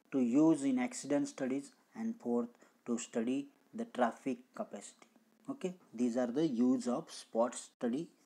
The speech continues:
spot speed study. Then speed and delay study. This is the second type of speed study, speed and delay study.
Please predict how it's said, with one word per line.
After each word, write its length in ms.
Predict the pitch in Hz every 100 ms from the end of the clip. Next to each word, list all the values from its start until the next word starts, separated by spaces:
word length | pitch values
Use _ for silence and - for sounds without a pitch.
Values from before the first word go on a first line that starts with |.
| _ -
spot 640 | - - _ 139 143 - -
speed 480 | - - - - -
study. 400 | - - 214 202 - _ _ _ _ _ _ - - _ _
Then 320 | 147 175 185 -
speed 520 | - - 202 214 208 -
and 280 | 165 170 143
delay 240 | 127 123
study. 280 | - 110 107
This 220 | 120 117
is 100 | 139
the 100 | 139
second 420 | - 131 147 139
type 240 | 135 135 139
of 120 | 131 - _ -
speed 400 | - - 135 135
study, 340 | - 131 156 - - - - _ _ _ _ _ _ _ _ _ _ -
speed 420 | - - 139 143 123
and 200 | 123 123
delay 220 | 117 113
study. 320 | - 101